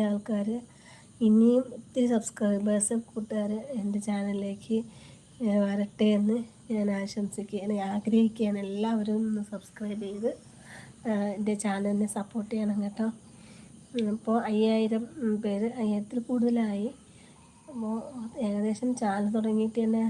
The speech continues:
ഒന്നര വർഷം ആവാറായി. ഞാൻ വലിയ ആക്റ്റീവായിട്ടൊക്കെ വീഡിയോ ഇടാൻ തുടങ്ങിയത് ഈ ഇടയ്ക്കാണ് കേട്ടോ. ആ, ഈ ക്രാഫ്റ്റ് വീഡിയോസൊന്നും ഇടാതിരുന്നത്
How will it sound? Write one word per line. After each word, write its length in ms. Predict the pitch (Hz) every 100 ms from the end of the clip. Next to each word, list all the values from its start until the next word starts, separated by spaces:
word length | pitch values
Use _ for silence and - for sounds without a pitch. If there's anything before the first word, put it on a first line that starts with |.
| 214 226
ഒന്നര 240 | 220 220 220
വർഷം 260 | 208 - 220 208
ആവാറായി. 540 | 214 220 202 202 214 262 - - - - - - 233
ഞാൻ 120 | 214 202
വലിയ 240 | 214 220 240
ആക്റ്റീവായിട്ടൊക്കെ 760 | 220 - 269 247 240 240 247 262 254
വീഡിയോ 240 | 240 240 254
ഇടാൻ 160 | 240 247 247
തുടങ്ങിയത് 440 | 233 233 240 240
ഈ 40 | 233
ഇടയ്ക്കാണ് 480 | 220 214 - 220 202
കേട്ടോ. 240 | 196 220 240 - - - - - - - _ - - 254
ആ, 120 | 208 208 202 208 226
ഈ 20 | 226
ക്രാഫ്റ്റ് 380 | 220 202 202 - 233
വീഡിയോസൊന്നും 560 | 233 233 240 240 247 254
ഇടാതിരുന്നത് 720 | 233 220 233 233 240 226 214